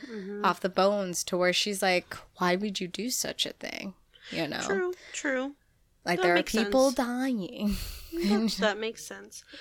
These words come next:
Speaker 2: Something along those lines. That's kinda what I, I felt for it, where it's like, I feel like she just,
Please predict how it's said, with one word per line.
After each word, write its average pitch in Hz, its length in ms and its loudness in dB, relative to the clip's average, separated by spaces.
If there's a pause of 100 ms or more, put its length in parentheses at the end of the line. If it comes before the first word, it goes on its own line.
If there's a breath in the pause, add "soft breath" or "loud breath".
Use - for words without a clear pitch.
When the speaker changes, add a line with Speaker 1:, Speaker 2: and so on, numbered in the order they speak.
(100)
Speaker 2:
Something 453 340 2
along 262 280 8
those 190 180 2
lines. 143 300 -8
That's 214 180 -8
kinda 262 260 2
what 226 140 4
I, 185 480 2
I 190 140 -4
felt - 300 -8
for - 300 -10
it, - 100 -14
where 165 140 -8
it's 180 120 -6
like, 196 140 0
I 190 80 4
feel 202 180 0
like 185 140 0
she - 120 -4
just, - 320 -2